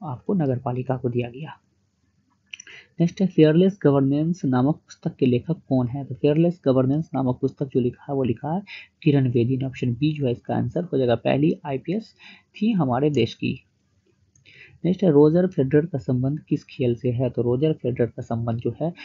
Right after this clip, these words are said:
वो आपको लॉन टेनिस से। ऑप्शन सी जो है इसका आंसर हो जाएगा, रोजर फेडरर, फेडरर जो है वो स्विट्जरलैंड के खिलाड़ी हैं। इस बार जो है अभी विंबलडन हुआ है, इंग्लैंड में विंबलडन होता है, तो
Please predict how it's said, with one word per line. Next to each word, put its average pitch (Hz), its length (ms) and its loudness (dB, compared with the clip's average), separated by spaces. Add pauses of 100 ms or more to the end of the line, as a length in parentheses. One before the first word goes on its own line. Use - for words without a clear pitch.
(240)
वो 160 240 0
आपको 151 300 0
लॉन 139 340 2 (100)
टेनिस 113 340 2
से। 131 100 -4
ऑप्शन 120 260 -6
सी 151 220 0
जो 135 140 -4
है 127 60 -4
इसका 120 220 -6
आंसर 113 220 -4
हो 123 80 -2
जाएगा, 131 140 -2
रोजर 123 280 0
फेडरर, 123 460 -2
फेडरर 120 420 -4
जो 127 140 0
है 170 80 0
वो 143 140 -2
स्विट्जरलैंड 120 600 0
के - 120 -4 (380)
खिलाड़ी 127 360 0
हैं। 127 140 -2
इस 165 180 -4
बार 151 180 2
जो 139 120 -6
है 127 60 -2
अभी 123 140 0
विंबलडन 127 520 4
हुआ 135 260 -2
है, 196 120 -6 (380)
इंग्लैंड 123 280 0
में 127 140 0
विंबलडन 120 520 0
होता 135 220 -2
है, 156 160 -4 (100)
तो 127 320 -4